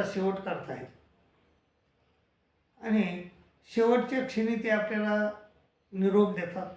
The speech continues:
आपल्याला ज्ञान देतात, आपल्याला सांगतात, "हे भल्या माणसा, तू कसं वाग की जेणेकरून तुला शांती मिळेल."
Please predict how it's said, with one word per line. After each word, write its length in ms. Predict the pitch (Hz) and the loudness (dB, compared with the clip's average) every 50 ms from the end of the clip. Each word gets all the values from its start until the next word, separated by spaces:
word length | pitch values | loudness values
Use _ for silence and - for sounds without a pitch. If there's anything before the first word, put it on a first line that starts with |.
| - - - _ _ _ _ _ _ - | -18 -20 -20 _ _ _ _ _ _ -6
आपल्याला 520 | 170 175 - 208 208 175 175 175 180 180 | -6 -6 -6 -4 -4 -4 -2 -2 -2 -4
ज्ञान 360 | 170 - 147 160 165 175 175 175 175 | -4 -6 -6 -4 -4 -4 -4 -4 -6
देतात, 320 | 170 165 - 185 175 170 - - - _ _ _ _ _ _ _ _ _ _ _ _ _ - | -6 -8 -6 -8 -8 -8 -10 -14 -20 _ _ _ _ _ _ _ _ _ _ _ _ _ -6
आपल्याला 400 | - - - - 185 185 185 - | -6 -6 -2 0 0 0 0 -2
सांगतात, 540 | - 202 196 202 196 - 196 180 - - - - _ _ _ _ _ _ _ _ _ _ _ _ _ _ _ _ _ _ _ _ - - | 0 0 0 0 0 0 -2 -4 -4 -4 -8 -14 _ _ _ _ _ _ _ _ _ _ _ _ _ _ _ _ _ _ _ _ -18 -6
"हे 120 | - 214 247 | -2 -2 0
भल्या 280 | 240 208 214 220 208 | 2 4 4 4 4
माणसा, 380 | 190 185 180 - 185 156 - - - - _ _ _ _ _ _ _ _ _ _ _ _ _ _ _ _ - | 2 2 -2 -2 -4 -6 -8 -8 -12 -18 _ _ _ _ _ _ _ _ _ _ _ _ _ _ _ _ -12
तू 60 | 214 | -12
कसं 380 | - - 247 208 - 262 254 240 | -6 -2 0 0 6 8 8 8
वाग 200 | 226 196 - - - - - - - _ _ _ _ _ _ _ _ _ _ _ _ _ _ _ _ _ _ _ _ _ _ _ - | 8 8 6 4 0 -6 -12 -18 -20 _ _ _ _ _ _ _ _ _ _ _ _ _ _ _ _ _ _ _ _ _ _ _ -6
की 60 | 233 | -4
जेणेकरून 640 | 202 185 240 233 240 269 277 269 277 269 277 240 214 | 0 2 2 4 4 4 4 2 2 2 2 2 0
तुला 220 | 285 254 254 240 | 2 4 4 4
शांती 400 | - 220 214 202 190 - 208 208 | 4 4 2 2 2 0 -2 -2
मिळेल." 220 | 185 180 165 - | -2 -2 -4 -6